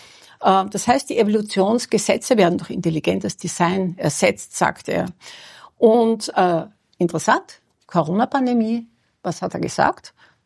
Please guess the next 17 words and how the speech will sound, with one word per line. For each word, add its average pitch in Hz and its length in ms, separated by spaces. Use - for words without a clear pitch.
Das - 200
war 262 280
der 160 100
Start - 400
für - 160
ein 180 160
neues 190 500
System 208 600
der 165 100
Überwachung, 160 580
und 175 220
zwar 170 460
unter 160 260
der 226 200
Haut. - 440
Und, 220 600
ähm, 185 520